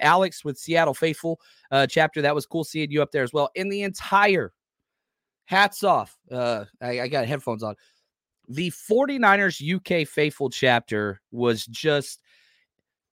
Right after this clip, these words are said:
I had the wonderful opportunity to watch the game and do the Goldmine experience with them. They brought forty people over from Scotland, Denmark, and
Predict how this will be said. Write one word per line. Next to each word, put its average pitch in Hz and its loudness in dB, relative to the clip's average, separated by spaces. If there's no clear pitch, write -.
I 170 6
had 190 8
the 180 4
wonderful 175 2
opportunity 151 2
to 135 2
watch 131 2
the 120 -10
game 131 0
and 110 -2
do 131 -2
the 113 -4
Goldmine 127 -2
experience 123 -8
with 120 -4
them. 123 0
They 120 -2
brought 120 -6
forty 175 -2
people 151 -4
over 147 2
from 98 -10
Scotland, 135 -2
Denmark, 135 0
and 110 -8